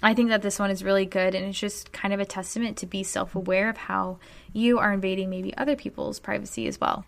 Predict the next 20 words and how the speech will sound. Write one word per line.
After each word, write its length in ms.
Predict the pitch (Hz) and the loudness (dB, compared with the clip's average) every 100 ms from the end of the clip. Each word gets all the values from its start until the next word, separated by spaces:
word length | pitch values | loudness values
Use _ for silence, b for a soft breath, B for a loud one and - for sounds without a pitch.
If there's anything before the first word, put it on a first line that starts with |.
| - | -4
This 200 | 247 240 | -2 0
one 160 | 226 214 | 0 0
says, 520 | - 202 196 196 190 | 0 0 2 0 0
I 120 | 202 202 | 0 2
graduated 760 | 233 269 262 277 262 254 220 | 6 6 8 8 10 8 6
with 200 | 214 - | 0 -2
the 100 | 202 | -4
class 360 | - 196 190 185 | -2 -2 -2 -4
of 100 | 185 | -8
twenty 280 | - 208 | -2 -2
twenty, 340 | 196 185 180 180 | -2 -6 -6 -8
woohoo, 500 | 214 - 453 330 185 | -8 -4 2 2 2
but 140 | 208 | 2
this 180 | 247 - | 0 2
means 180 | 233 226 | 2 2
I 80 | 208 | 4
graduated 640 | 208 196 202 208 202 202 | 8 6 4 -2 -2 -2
amidst 440 | - 285 349 349 - | 0 2 2 -2 -6
a 40 | |
pandemic. 560 | 226 226 208 - - | -2 0 0 0 -2